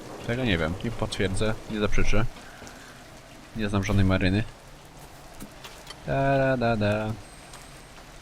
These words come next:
No, klikam. A, maksymalna ilość. Okej, podpaliliśmy to.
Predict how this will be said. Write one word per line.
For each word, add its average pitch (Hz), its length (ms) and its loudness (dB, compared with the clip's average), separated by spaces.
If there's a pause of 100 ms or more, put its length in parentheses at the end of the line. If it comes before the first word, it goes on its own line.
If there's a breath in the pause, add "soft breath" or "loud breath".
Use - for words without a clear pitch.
(160)
No, 143 180 4 (200)
klikam. 156 540 2 (240)
A, 120 140 2
maksymalna 110 560 2
ilość. - 240 -6 (1120)
Okej, 98 300 -6
podpaliliśmy 98 800 -2
to. 90 240 -4